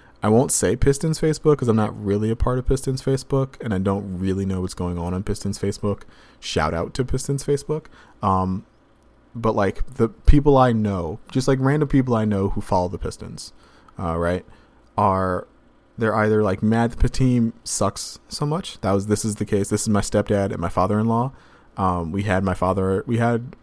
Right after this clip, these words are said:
my parents-in-law over to our house for,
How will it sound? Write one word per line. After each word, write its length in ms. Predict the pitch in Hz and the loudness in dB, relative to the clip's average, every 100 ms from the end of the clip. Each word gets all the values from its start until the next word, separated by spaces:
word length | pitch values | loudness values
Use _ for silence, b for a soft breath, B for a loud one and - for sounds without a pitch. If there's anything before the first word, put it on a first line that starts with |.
| - | -10
my 220 | 113 98 | -4 0
parents-in-law 800 | - 113 107 110 107 101 92 90 - - | 6 6 6 0 -2 0 -2 -4 -4 -2
over 380 | 107 110 107 | 0 2 0
to 200 | 117 - | -2 -4
our 80 | 87 | -2
house 240 | 101 92 - | 0 -2 -4
for, 560 | 101 95 95 92 92 | -6 -2 -2 -2 -6